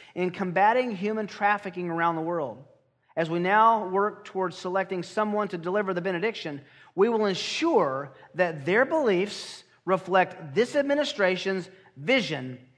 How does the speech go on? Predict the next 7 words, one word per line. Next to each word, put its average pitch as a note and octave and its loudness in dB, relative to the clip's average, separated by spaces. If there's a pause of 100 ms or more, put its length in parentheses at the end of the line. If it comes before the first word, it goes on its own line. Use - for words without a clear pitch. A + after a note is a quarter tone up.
(240)
of E3+ 6
inclusion F3 -2 (380)
and F#3+ 2
acceptance - -4 (520)
for G3+ 0
all E3+ 6
Americans. D#3+ -2